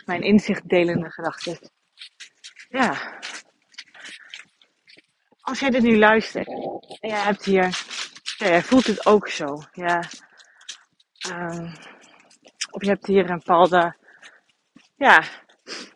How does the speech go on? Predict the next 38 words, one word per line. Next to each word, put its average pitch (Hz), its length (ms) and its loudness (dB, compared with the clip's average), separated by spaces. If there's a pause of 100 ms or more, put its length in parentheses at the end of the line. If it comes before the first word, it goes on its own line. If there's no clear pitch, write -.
(300)
ik - 140 -20
weet 302 120 -2
het 254 100 0
niet, 180 120 -4
reactie 226 520 2
is 226 100 -4
niet 240 140 -4
het - 80 -14
goede 202 200 0
woord. 226 480 0 (920)
Want 202 120 -8
ik - 60 -12
hoef 233 80 0
niet 226 160 -2
andere 233 320 2
zienswijzen 214 720 0
van 220 120 -10
jou 202 140 0
te 208 100 -10
ontvangen. 196 520 -6 (400)
Maar 196 140 -8
meer, 196 480 0 (300)
ja, 202 160 -2
zoals 202 280 -2
ik 180 80 -16
de 208 80 -2
gesprekken - 400 -8
voer 190 220 -6
met 190 160 -8
die 180 160 -8 (400)
andere 202 480 0 (580)
dames 170 520 -2
erover. 190 600 -4 (460)
Hoe 220 120 0
dit 214 120 2
voor - 160 -2
jou 202 200 4
voelt. - 480 -4